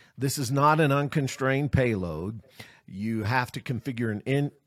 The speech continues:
an antenna to catch signals, and then you've gotta configure radios, storage or backhaul, et cetera. It's not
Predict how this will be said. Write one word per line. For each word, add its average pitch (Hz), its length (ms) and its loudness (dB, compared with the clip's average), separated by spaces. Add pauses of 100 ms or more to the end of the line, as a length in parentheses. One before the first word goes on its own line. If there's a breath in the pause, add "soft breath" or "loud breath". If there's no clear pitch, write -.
an 110 140 -4
antenna 147 560 0
to - 140 -10
catch 156 360 -6
signals, 156 720 -4
and 110 180 -8
then 110 220 -4
you've 107 160 -8
gotta 110 200 -2
configure 113 460 -6
radios, 117 800 0
storage 123 760 0
or 98 80 -4
backhaul, 104 640 -2
et - 80 -12
cetera. - 300 -10 (480 loud breath)
It's - 180 -14
not 123 400 2